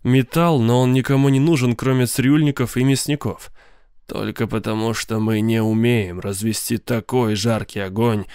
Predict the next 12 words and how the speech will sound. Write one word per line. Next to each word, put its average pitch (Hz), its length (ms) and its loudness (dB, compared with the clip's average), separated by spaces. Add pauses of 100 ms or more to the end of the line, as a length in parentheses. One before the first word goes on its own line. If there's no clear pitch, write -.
(220)
чтобы 123 400 -2
этот - 240 -4
металл 120 340 2
расплавился, 117 840 -2
как 113 240 -2
железо 117 600 -2
и 117 220 -2
медь. 104 440 -4 (560)
А 143 180 0
когда-то 131 760 2 (180)
умели. 98 720 -2 (380)
Зато, 113 640 0